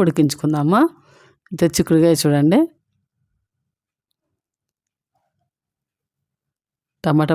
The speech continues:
ముక్కలు, ఉల్లిపాయ చూడండి బాగా మెత్తగా ఉడికిపోయినాయి. ఇప్పుడు మనం అందులో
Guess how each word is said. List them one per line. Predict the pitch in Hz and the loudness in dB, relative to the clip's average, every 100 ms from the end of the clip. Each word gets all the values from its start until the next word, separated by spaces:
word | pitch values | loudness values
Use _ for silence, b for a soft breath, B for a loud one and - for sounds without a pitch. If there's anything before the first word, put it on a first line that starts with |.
| 156 | 0
ముక్కలు, | 139 147 156 349 _ _ - | 0 -2 -2 -4 _ _ -2
ఉల్లిపాయ | 165 147 151 151 160 | -2 0 0 -2 -2
చూడండి | 156 151 156 156 | -2 0 0 0
బాగా | 147 151 | 0 0
మెత్తగా | 143 - 151 170 311 - _ _ _ 170 | -2 -4 -2 0 -2 -4 _ _ _ 0
ఉడికిపోయినాయి. | 156 143 151 151 143 190 370 - _ _ _ _ _ _ _ _ _ _ _ _ _ _ _ _ _ _ 262 | 0 0 2 2 2 2 0 -2 _ _ _ _ _ _ _ _ _ _ _ _ _ _ _ _ _ _ -20
ఇప్పుడు | 160 170 160 | -6 0 2
మనం | 156 151 | 4 4
అందులో | 147 151 196 | 2 2 2